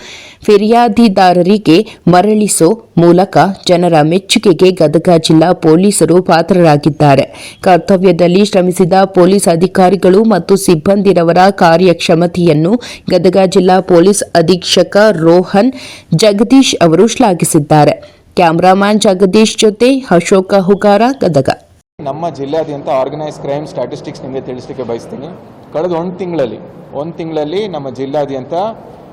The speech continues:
Speaker 2: ಐವತ್ತೇಳು ಕೇಸ್ ಮಟ್ಕಾ ವಿರುದ್ಧ ಮಾಡಿದ್ದೀವಿ. ಗ್ಯಾಂಬ್ಲಿಂಗ್ ಅಂದರೆ ಇಸ್ಪೀಟ್ ಮೇಲೆ ಇಪ್ಪತ್ತೊಂಬತ್ತು ಕೇಸ್ ಮಾಡಿದ್ದೀವಿ. ಅಕ್ರಮ ಮದ್ಯ ಮಾರಾಟ ನೂರ ಹನ್ನೆರಡು ಕೇಸ್ ಮಾಡಿದ್ದೀವಿ. ಎನ್ ಡಿ ಪಿ ಎಸ್ ಅಲ್ಲಿ ಎರಡು ಕೇಸ್ ಮಾಡಿದ್ದೀವಿ.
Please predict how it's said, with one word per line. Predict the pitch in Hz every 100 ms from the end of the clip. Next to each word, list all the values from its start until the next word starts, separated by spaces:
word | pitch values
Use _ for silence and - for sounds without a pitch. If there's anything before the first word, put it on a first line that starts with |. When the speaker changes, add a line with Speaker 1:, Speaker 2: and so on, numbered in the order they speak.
| - -
Speaker 2:
ಐವತ್ತೇಳು | 151 160 170 165
ಕೇಸ್ | - 170 175 - - - - -
ಮಟ್ಕಾ | 135 143 196
ವಿರುದ್ಧ | 156 151 139
ಮಾಡಿದ್ದೀವಿ. | 127 120 113 131 220 220 - - - - - - -
ಗ್ಯಾಂಬ್ಲಿಂಗ್ | 135 135 165 160 120 - 123
ಅಂದರೆ | 143
ಇಸ್ಪೀಟ್ | 151 139 - 185 180
ಮೇಲೆ | 160 156
ಇಪ್ಪತ್ತೊಂಬತ್ತು | - 160 151 147 143
ಕೇಸ್ | 139 -
ಮಾಡಿದ್ದೀವಿ. | 120 113 117 151 185 - - - - -
ಅಕ್ರಮ | 135 - 185 180
ಮದ್ಯ | 170 143 147
ಮಾರಾಟ | 151 135 120 - 104 - -
ನೂರ | 139 175 196
ಹನ್ನೆರಡು | 165 135 147 160 151
ಕೇಸ್ | 147 135
ಮಾಡಿದ್ದೀವಿ. | 127 113 117 135 180 185 - - - - -
ಎನ್ | 139
ಡಿ | 170
ಪಿ | 175
ಎಸ್ | 160 180
ಅಲ್ಲಿ | 147
ಎರಡು | 131 -
ಕೇಸ್ | 147 143
ಮಾಡಿದ್ದೀವಿ. | 135 120 117 120 156 170